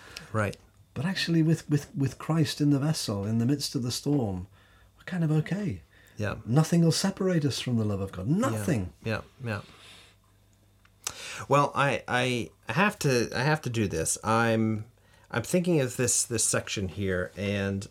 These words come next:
Speaker 1: um, what's, what stood out to me, um, reading it this time around is, um,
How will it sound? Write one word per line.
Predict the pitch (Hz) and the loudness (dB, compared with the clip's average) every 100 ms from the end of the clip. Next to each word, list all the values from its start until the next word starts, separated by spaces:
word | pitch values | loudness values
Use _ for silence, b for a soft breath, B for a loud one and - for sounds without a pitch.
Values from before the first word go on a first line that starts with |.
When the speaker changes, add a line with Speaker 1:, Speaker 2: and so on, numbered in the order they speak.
| - | -8
Speaker 1:
um, | 98 98 95 - | -6 -4 -6 -8
what's, | - 131 - - - - | -6 -4 -2 -2 -2 -8
what | 120 - | -8 -4
stood | - 170 180 | 0 2 2
out | 127 - | 0 0
to | 120 | 0
me, | 117 107 101 95 - - - | 2 2 2 -2 -8 -20 -6
um, | 101 101 101 104 - - | -2 0 0 -4 -8 -14
reading | 120 117 123 117 110 | -6 0 2 2 2
it | 98 | 0
this | 113 - | -4 -6
time | - 110 107 | -4 -2 0
around | 101 101 95 92 95 - | 0 0 2 0 -2 -4
is, | 101 101 101 98 - - b b b b - | -2 -2 -2 -4 -6 -10 b b b b -8
um, | 104 98 98 101 | -4 -4 -4 -8